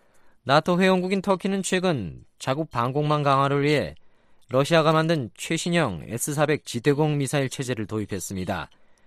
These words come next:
미국은 터키의 러시아 미사일 운영을 통해 미국의 군사 구-, 기술이 유출되는 것을 우려해 이에 반발한 바 있습니다. 미국은 이에 최신형 에프 삼십오 스텔스 전투기의 터키 인도를 중단했습니다.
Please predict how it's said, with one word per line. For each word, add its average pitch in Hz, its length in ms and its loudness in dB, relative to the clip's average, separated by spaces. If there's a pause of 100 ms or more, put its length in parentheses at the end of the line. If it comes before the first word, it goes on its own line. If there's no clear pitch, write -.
(460)
미국은 165 600 0
터키의 170 420 2
러시아 135 360 2
미사일 156 280 0
운영을 147 300 0
통해 143 420 -4 (580)
미국의 143 420 0
군사 147 280 2
구-, 143 160 -4 (100)
기술이 147 440 -2
유출되는 151 520 0
것을 147 240 0
우려해 127 580 0 (240)
이에 127 200 0
반발한 120 460 -2
바 107 100 -2
있습니다. 95 560 -6 (880)
미국은 156 720 0 (360)
이에 143 480 2 (400)
최신형 175 500 0
에프 123 240 -2
삼십오 156 540 0
스텔스 - 460 -2
전투기의 135 640 -2
터키 156 360 -4
인도를 113 360 -4
중단했습니다. 95 920 -6